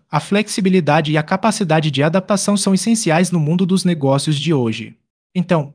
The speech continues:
que tal dar o primeiro passo e implementar essas práticas na sua empresa? Os resultados podem ser surpreendentes.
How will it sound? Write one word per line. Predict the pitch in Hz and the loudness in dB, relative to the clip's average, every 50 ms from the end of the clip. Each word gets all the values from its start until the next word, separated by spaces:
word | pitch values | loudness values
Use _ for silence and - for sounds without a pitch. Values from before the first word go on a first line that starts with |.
| _ - | _ -8
que | 202 | -8
tal | 196 - - 202 208 | -4 0 0 0 2
dar | 185 165 160 165 | 2 2 0 0
o | 160 | 0
primeiro | 165 185 175 160 175 175 190 | 0 0 0 2 2 2 0
passo | 180 - 156 160 160 156 - - - | 0 0 0 0 0 0 -2 -4 -2
e | 180 | -2
implementar | 180 180 180 190 190 190 190 160 - 165 170 | -2 0 0 0 2 2 2 0 0 0 0
essas | 180 175 - 165 - | 0 -2 -2 -4 -6
práticas | - 175 165 170 175 - - 170 151 156 | -2 0 0 0 0 -2 -2 -4 -4 -2
na | 156 156 156 | 0 -2 0
sua | - - 220 214 | 0 0 2 0
empresa? | 196 208 - 127 135 175 196 202 165 120 - _ _ _ _ _ _ _ | 0 0 -2 -4 -2 -2 -2 -2 -4 -6 -6 _ _ _ _ _ _ _
Os | - 147 - | -6 -4 0
resultados | 160 151 175 185 - 170 175 170 180 - | 0 0 2 2 4 4 4 2 0 -2
podem | - - 214 208 208 208 | -2 -2 0 2 2 2
ser | 196 - 143 131 | 2 0 0 -2
surpreendentes. | - - 190 196 - 180 180 170 160 147 143 123 113 113 - - - - - - - | 0 -2 -2 -2 0 0 0 0 2 2 0 0 -2 -4 -6 -10 -10 -10 -10 -10 -12